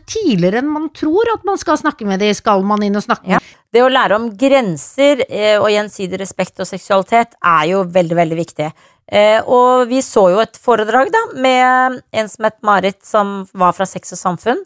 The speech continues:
Speaker 1: Mhm.
Speaker 2: eh, som snakket jo om, eh, helt sånne ting jeg tenker er så viktig for ungdom å høre om.
Speaker 1: Mhm.
Speaker 2: Både det der med at du føler at du skylder for eksempel en gutt hvis du blir med en gutt hjem. Hun fortalte selv om en personlig historie der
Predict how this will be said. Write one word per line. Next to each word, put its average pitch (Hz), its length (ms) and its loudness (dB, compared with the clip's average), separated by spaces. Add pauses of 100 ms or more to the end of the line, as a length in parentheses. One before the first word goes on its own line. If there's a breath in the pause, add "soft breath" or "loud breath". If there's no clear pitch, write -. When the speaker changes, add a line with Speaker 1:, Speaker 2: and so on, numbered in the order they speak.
Speaker 1:
Mhm. 175 380 -4
Speaker 2:
eh, 226 220 2
som 311 160 -8
snakket - 440 -4
jo 254 160 2
om, 220 480 0
eh, 196 520 0 (340)
helt 277 240 -2
sånne 285 240 0
ting 220 180 -4
jeg 226 100 -4
tenker 208 420 -2 (100)
er 185 260 2
så 175 400 -2
viktig 180 360 -10
for 175 100 -2
ungdom 151 380 -4
å 156 160 0
høre 175 280 2
om. 320 140 0 (340 soft breath)
Speaker 1:
Mhm. 233 120 -2
Speaker 2:
Både 220 300 2
det 202 120 2
der 180 200 2
med 180 80 -2 (140)
at 196 80 -10
du 196 80 -6
føler 190 280 2
at 160 80 -2
du 208 80 -16
skylder 180 760 -2
for 214 120 -4
eksempel 180 480 -4
en 185 260 0
gutt 196 220 -12
hvis 196 160 -12
du 214 80 -8
blir 190 260 -6
med 170 140 -4
en 165 120 -6
gutt - 120 -16
hjem. 190 320 0 (420)
Hun 214 240 -2
fortalte 185 460 0
selv 220 420 2
om 196 100 0
en 190 120 0
personlig 170 560 -4
historie 175 400 0
der 170 240 2